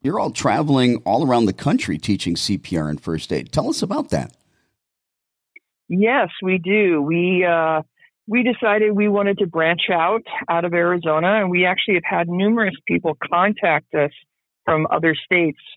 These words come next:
Speaker 2: all over the country, actually, uh, wanting us to travel to them to teach this. And, um, we, I reached out to a couple different, uh, people, friends, and,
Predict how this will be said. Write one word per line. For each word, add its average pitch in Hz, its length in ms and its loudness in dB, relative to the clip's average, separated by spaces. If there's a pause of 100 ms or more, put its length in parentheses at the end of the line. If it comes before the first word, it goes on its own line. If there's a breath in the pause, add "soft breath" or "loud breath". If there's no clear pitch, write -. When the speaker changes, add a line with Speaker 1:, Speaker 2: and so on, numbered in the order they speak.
(160)
Speaker 2:
all 202 260 4
over 165 160 2
the 156 80 -8
country, 202 520 0
actually, 123 560 0 (340 soft breath)
uh, 135 200 2
wanting 170 420 2
us 156 120 2 (120)
to 165 80 -8
travel 160 480 0 (100)
to 165 60 -2
them 135 400 2 (140)
to - 100 -4 (100)
teach 180 200 -2 (100)
this. 123 200 -2 (580)
And, 139 380 2
um, 147 480 2
we, 175 300 0
I 160 100 2
reached 170 380 0
out 160 320 0
to 156 80 0
a 147 60 -2
couple 165 320 -2
different, 165 480 0 (200)
uh, 139 400 2
people, 175 400 0 (120)
friends, 165 420 2
and, 135 220 -2